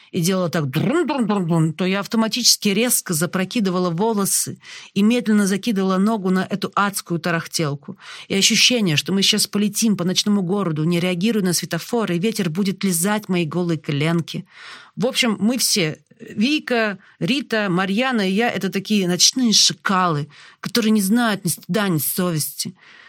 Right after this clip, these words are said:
Короче, проезжающие водители, обгоняя нас на скорости примерно пять километров в час, сигналили, потому что наверняка шалели от этих крутых телок.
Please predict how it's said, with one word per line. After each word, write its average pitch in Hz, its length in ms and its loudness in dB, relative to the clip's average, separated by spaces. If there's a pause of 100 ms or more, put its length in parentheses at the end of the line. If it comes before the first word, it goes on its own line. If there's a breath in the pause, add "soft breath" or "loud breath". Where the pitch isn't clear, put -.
(160 loud breath)
Короче, 247 360 -2
проезжающие 226 600 2
водители, 220 460 0
обгоняя 214 520 0
нас 214 180 0
на 208 80 0
скорости 226 440 -2
примерно 202 440 0
пять 214 400 -2
километров 190 540 -2
в - 20 -12
час, 262 380 -2
сигналили, 156 800 0 (420 loud breath)
потому 220 320 0
что 208 220 0
наверняка 220 540 0
шалели 208 360 0
от 175 140 -2
этих - 280 -8
крутых - 640 -2
телок. 160 640 -2